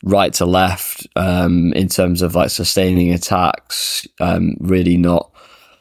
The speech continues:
trying to go in behind much. So, yeah, I, I know what you mean. I,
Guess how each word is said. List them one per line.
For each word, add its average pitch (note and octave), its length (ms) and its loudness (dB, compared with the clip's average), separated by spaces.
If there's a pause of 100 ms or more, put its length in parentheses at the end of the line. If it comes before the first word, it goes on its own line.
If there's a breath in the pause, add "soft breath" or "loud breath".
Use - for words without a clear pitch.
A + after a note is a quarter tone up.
(480 soft breath)
trying G2 180 -2
to F#2 140 0
go F2+ 80 4
in F2+ 140 2
behind F#2 560 2
much. - 240 -4
So, F#2+ 380 0 (1200)
yeah, D3+ 360 2
I, C#3 100 2 (280)
I C3 80 0
know D#3+ 80 2
what D3 80 2
you C#3 80 4
mean. G#2 340 2
I, G2+ 140 2